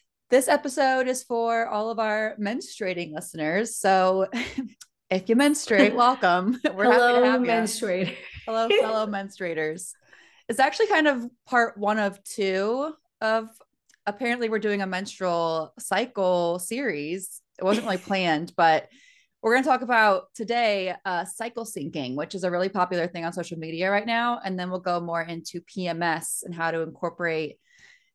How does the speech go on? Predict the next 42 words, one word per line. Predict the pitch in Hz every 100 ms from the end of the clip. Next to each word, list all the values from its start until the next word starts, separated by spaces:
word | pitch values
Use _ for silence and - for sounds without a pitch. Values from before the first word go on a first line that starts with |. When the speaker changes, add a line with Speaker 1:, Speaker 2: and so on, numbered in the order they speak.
| -
Speaker 1:
the | 202 196 190
intuitive | 185 185 226 208 196
eating | 202 202
principles | 202 180 180 170 156 156
with | 160
all | 170 156
of | 156
that | 156 147
next | 165 147 -
week. | 131 143
But | - 165
for | -
today, | 202 208 262 330 220 180 185 202 _ _ _ _ _ _ _ _ _ -
we're |
going | 233 269 269
into | 269 262
what's | 233
called | 233 240
cycle | 220 196 180
syncing, | 170 143 165 165
which | 170 - - - - - _ _ -
if | - 208
you | 220 226
haven't | 226 277
really | 302 277 214
heard | 196 202 175 190
of | 220 247
that, | 247 269
to | -
kind | 208 185
of |
sum | 190 190 185
it | 180
up | 190
before | - 180
we |
get | 175 170
into | 170 180
the | 175
nitty | 156 165
gritty, | 160 190
it's | 208 175 - -